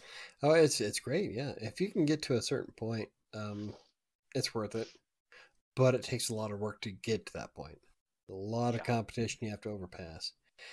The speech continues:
Speaker 1: and
Speaker 2: Yeah.
Speaker 1: you gotta know your audience. Um,
Speaker 2: And you gotta be patient. You gotta be consistent. That's the hardest part, is
Speaker 1: Yeah.
Speaker 2: to keep putting out the content week after week, even when you're not seeing the results. And it's like,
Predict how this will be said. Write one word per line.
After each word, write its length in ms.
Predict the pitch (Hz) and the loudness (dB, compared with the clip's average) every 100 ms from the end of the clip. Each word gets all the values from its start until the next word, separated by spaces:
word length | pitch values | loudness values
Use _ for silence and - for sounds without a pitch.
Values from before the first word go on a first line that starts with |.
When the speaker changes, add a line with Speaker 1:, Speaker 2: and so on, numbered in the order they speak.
| - _ - | -20 _ -8
Speaker 1:
and 200 | 113 113 | -4 -2
Speaker 2:
Yeah. 60 | 110 | -2
Speaker 1:
you 140 | 101 _ _ - | -4 _ _ 0
gotta 280 | 123 117 110 | 6 6 4
know 140 | 107 | 0
your 180 | 104 98 | -2 -2
audience. 600 | 95 95 85 82 - - - _ _ _ _ _ _ _ - | -4 -8 -10 -10 -4 -4 -6 _ _ _ _ _ _ _ -14
Um, 440 | 98 98 98 92 _ | -10 -8 -8 -10 _
Speaker 2:
And 140 | 143 143 | -12 -6
you 100 | 135 | 2
gotta 200 | 147 151 | 2 2
be 100 | 143 | -4
patient. 680 | 131 - 117 110 117 113 104 | -12 -8 -6 -6 -8 -10 -6
You 80 | |
gotta 200 | 113 123 | -2 -2
be 100 | 127 | -2
consistent. 580 | 131 151 131 127 107 - | -12 -12 -10 -10 -10 -6
That's 200 | 147 175 | -4 -4
the 100 | - | -2
hardest 400 | 131 107 107 98 - | 0 0 0 -4 0
part, 240 | 113 98 | 0 0
is 120 | 98 | -2
Speaker 1:
Yeah. 200 | 92 76 - _ | -6 -8 -12 _
Speaker 2:
to 80 | - | -20
keep 360 | - - 143 143 | -14 -10 -10 -10
putting 300 | - 165 156 | -4 -4 0
out 180 | 156 165 | 0 -2
the 80 | 175 | -4
content 640 | - 147 120 113 123 110 95 | -4 2 2 0 -2 -2 -2
week 240 | 117 117 | -4 4
after 340 | 135 139 160 | 4 4 -4
week, 400 | 127 113 110 - - - - - | -6 -6 -8 -12 -20 -20 -20 -14
even 340 | 117 120 127 | -10 -8 -6
when 120 | 120 120 | -6 -4
you're 120 | 117 | 0
not 200 | 113 - | 0 0
seeing 220 | 131 120 | -10 -8
the 100 | 120 | -8
results. 680 | 131 117 98 92 - - - _ _ _ - - _ _ - | -8 -2 -2 -2 -6 -18 -20 _ _ _ -20 -20 _ _ -6
And 500 | 104 101 98 98 95 | -2 0 -2 -4 -8
it's 220 | 98 - | -8 0
like, 280 | 101 95 | 2 2